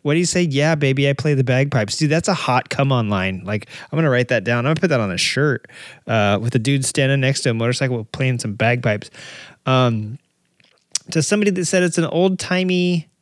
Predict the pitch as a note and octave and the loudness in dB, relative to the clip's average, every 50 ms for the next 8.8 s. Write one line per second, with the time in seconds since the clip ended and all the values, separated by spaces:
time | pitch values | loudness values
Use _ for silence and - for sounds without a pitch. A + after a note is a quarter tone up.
0 | _ _ _ _ _ _ _ _ _ _ _ _ _ - D3+ C#3 C#3 C#3 C3+ C3+ | _ _ _ _ _ _ _ _ _ _ _ _ _ -4 -2 0 2 2 2 2
1 | C3 C3 C3 C3 C3 C3 B2+ - _ _ _ _ _ _ _ _ _ _ _ _ | 2 2 2 2 0 0 -2 -6 _ _ _ _ _ _ _ _ _ _ _ _
2 | _ _ _ _ - D3 E3 D#3+ - E3 F3 F3+ F#3 F3+ E3+ D#3 E3 E3+ F3 E3+ | _ _ _ _ -4 -4 -2 -2 -2 -2 -2 0 0 0 0 2 0 0 0 -2
3 | - - E3 D3 C#3 - - F#3 A#3 C#4 C4+ D#3+ - - - - B2+ G#2+ G2 - | -2 -2 0 0 0 0 0 0 0 2 2 0 -2 -2 -2 0 0 0 0 -2
4 | G#2 F2+ E2+ G2 G#2+ G#2+ B2+ C3 - C3 B2 D3 E3 F3+ F3 F3+ F3+ F#3+ G#3 G#3+ | -6 -8 -10 -10 -10 -8 -6 -4 -2 0 2 2 2 2 2 2 2 2 2 2
5 | D#3+ A#2 A2+ B2 B2 C#3+ D#3 F3 G3 G#3 A3 - D#3 F3 A3 A3 G3+ G3 B3 E4 | 2 2 2 2 4 2 2 2 2 0 0 0 0 2 2 4 4 4 2 2
6 | D#4 - B2 F#2+ D#2+ - - - D3 F3+ A3+ A#3 A3 B3 B3+ B3 A#3 A3+ A3 G#3 | 2 0 -2 -2 -2 -6 -6 -2 0 0 2 2 2 0 2 2 2 2 2 0
7 | G3+ - - _ - _ - - C#3+ D3+ D#3+ E3+ E3 C#3 D#3+ E3 F3+ G3+ G#3 F#3 | -2 -4 -8 _ -20 _ -18 -10 -4 0 0 0 0 2 2 2 2 2 2 0
8 | D3+ B2+ C3+ C#3+ F3+ G#3+ A#3 G3 - C3 A2+ A2 B2 D3+ F3 | 0 2 2 2 2 2 0 0 0 0 2 2 2 0 0